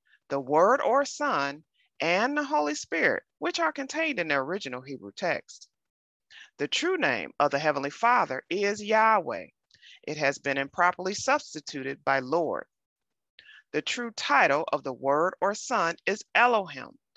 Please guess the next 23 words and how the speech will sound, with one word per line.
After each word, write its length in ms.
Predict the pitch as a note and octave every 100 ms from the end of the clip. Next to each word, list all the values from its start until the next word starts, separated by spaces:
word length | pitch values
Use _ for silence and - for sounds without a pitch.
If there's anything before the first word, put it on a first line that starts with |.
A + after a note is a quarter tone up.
| _ _ _ -
It 220 | F4+ D4+
has 220 | F#3 D3+
been 120 | D#3
improperly 480 | C#3+ - C#3+ D3+ D3+
substituted 720 | - F3+ - G3 B3 A#3 - - -
by 160 | G#3+
God. 420 | G#3+ F3 C#3+ - - _ _ _ _ _ _ _ - - -
The 140 | E3
name 640 | E3+ F3+ G#3+ C4 A#3+ F#2+ -
of 100 | C#3+
the 80 | C#3
Holy 300 | C#3 D#3 G3+
Spirit 400 | A#3 - E3 C#3
manifested 800 | D#3 F3+ G#3+ A3+ - C3 - - -
in 260 | F3 G3 G#3+
or 220 | - A3 -
out 260 | A3 A3 - -
of 80 |
a 40 | C#3+
physical 380 | - C#3 - C#3+
body 420 | F3+ D#3+ C3+ - _ _ _ -
is 260 | E3+ F3+
Yahshua. 760 | E3+ D#3 E3 D#3+ - A2+ D#2